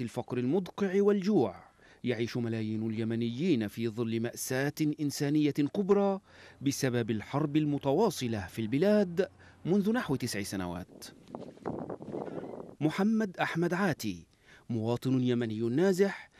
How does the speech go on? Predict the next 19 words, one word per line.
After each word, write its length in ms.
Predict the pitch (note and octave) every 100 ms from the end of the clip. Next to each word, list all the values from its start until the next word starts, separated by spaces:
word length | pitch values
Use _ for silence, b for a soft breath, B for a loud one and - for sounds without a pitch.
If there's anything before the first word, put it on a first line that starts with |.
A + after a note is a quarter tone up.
| B B
يسكن 640 | C3 F#3+ - - F3+ G3
كوخا 540 | F3+ - F3+ G3 - G3
طينيا 420 | - G3 G#3+ A3 C3+
بقرية 440 | B2 - A2+ A2+ B2
الجعدة 580 | B2 E3+ F#3+ F3 F3 B B
في 220 | - C#3+
محافظة 720 | C3 A#2 - G#2 F#2 - A#2 C#3+
حجة، 500 | F3 G#3 C#3 B2+ F2+ - B B -
بعدما 360 | A#2 G#2+ G2+
خرج 320 | G2+ A#2+ A#2
من 200 | A#2+ B2+
بيته 440 | B2+ C3 A#2+ B2+ C3 -
قسرا 340 | G#3+ - C3
منذ 280 | A#2 A2+ G#2+
أربعة 500 | A#2 B2 A#2 G#2+ A#2
سنوات 640 | C#3+ D3 F3 F#3+ F#3+ - - B B -
بصحبة 400 | C#3+ E3+ E3+ C3+ C#3
زوجته 580 | B2+ A#2+ A#2 C3 D#3
وأطفاله، 640 | E3+ F3+ - A#3 A3+ C#3